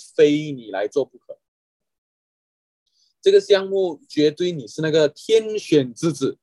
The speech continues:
对吧？然后，yes，这样你要 convince 他，你就要做一些东西，你要做功课，你要做一些，你要做一些，呃，validate of 你的 idea，你要做一些实验等等等等。不是讲说出去嘴巴，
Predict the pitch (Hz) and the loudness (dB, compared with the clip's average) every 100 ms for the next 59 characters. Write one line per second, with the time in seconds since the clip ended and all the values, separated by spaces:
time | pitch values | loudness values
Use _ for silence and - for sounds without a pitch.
0 | _ _ - 120 120 _ _ _ _ _ | _ _ -6 -4 -4 _ _ _ _ _
1 | _ - 110 127 - 127 - - - _ | _ -6 -2 -2 -2 -4 -4 -16 -20 _
2 | _ _ - 269 196 220 - 151 131 175 | _ _ -2 0 2 0 -2 -8 -6 -6
3 | 180 143 120 104 135 139 151 143 131 98 | -4 -6 -6 -4 -4 -2 -2 -2 -4 -12
4 | 98 92 92 - 85 _ 95 113 120 - | -12 -16 -16 -20 -20 _ -14 -8 -8 -6
5 | 92 92 110 - _ _ _ _ 92 95 | -8 -6 -8 -8 _ _ _ _ -16 -4
6 | 113 110 107 92 95 _ _ _ 98 107 | 2 2 2 -2 -4 _ _ _ -12 -2
7 | 123 117 120 104 98 98 - 87 87 107 | 4 4 4 2 4 2 -2 -6 -2 -2
8 | 101 101 113 - _ _ - 92 - 95 | -2 -2 -4 -4 _ _ -12 -12 -12 -6
9 | 110 - 107 120 127 98 - _ _ - | -4 -2 -2 2 2 2 -4 _ _ -20
10 | 87 104 104 98 - - 95 113 123 104 | -8 -6 -4 -4 -6 -12 -6 0 0 0
11 | 90 82 87 85 _ _ - _ _ _ | -12 -14 -14 -16 _ _ -20 _ _ _
12 | _ _ 156 156 143 104 110 117 - 139 | _ _ -2 0 0 0 4 4 4 0
13 | 135 104 117 117 113 | 2 2 4 2 2